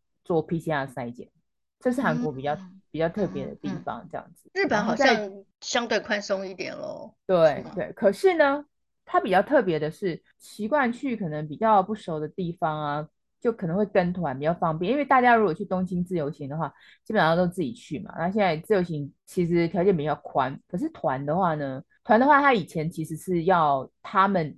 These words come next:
Speaker 1: 当地的那个导游陪同嘛，然后那个
Speaker 2: 嗯。
Speaker 1: 后来其实就，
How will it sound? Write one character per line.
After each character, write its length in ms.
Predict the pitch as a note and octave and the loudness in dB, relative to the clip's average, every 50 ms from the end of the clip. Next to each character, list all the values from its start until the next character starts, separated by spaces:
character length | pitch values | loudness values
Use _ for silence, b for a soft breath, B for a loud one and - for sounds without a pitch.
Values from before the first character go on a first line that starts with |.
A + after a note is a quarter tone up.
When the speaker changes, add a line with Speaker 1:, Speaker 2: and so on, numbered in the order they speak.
| _ _ - | _ _ -4
Speaker 1:
当 220 | E3+ E3+ E3+ E3+ | -4 -2 -2 -4
地 160 | E3+ E3+ C#3+ | -4 -6 -6
的 200 | - D3 - - - - - - D#3 | -4 -6 -6 -6 -8 -16 -16 -12 -10
那 100 | D#3 - | -10 -10
个 520 | - - G1+ G1+ - - - - - _ _ _ _ _ _ - | -10 -10 -12 -12 -12 -14 -16 -18 -20 _ _ _ _ _ _ -2
导 200 | D#3+ C#3+ C3 C#3 | 0 0 0 0
游 180 | C#3+ C#3 C#3 | -2 -2 -4
陪 240 | C3+ - - A#2 C3 | -4 -4 -4 -4 -6
同 260 | C3+ - - C#3+ - - | -6 -8 -10 -10 -10 -10
嘛， 160 | - E2+ - - _ _ | -12 -12 -12 -14 _ _
然 140 | - D#3 | -8 -4
后 160 | D#3+ F3 E3+ E3+ | 0 0 0 0
那 140 | E3 E3 | 0 -2
个 140 | - C#3+ C3+ | -2 -4 -6
Speaker 2:
嗯。 120 | B2+ - b b b b b b _ _ | -6 -8 b b b b b b _ _
Speaker 1:
后 140 | - G#3+ F#3+ | 2 4 4
来 380 | F3 D#3 C#3 C3 C3+ C#3 C#3+ C#3 | 6 4 2 2 0 -2 -6 -8
其 240 | - - - C3+ | -10 -10 -10 -10
实 220 | C#3+ - D3 C#3 C3+ | -10 -8 -8 -8 -6
就， 420 | - F3+ E3+ D3+ C#3+ C3 - - | -2 0 2 2 2 0 -2 -8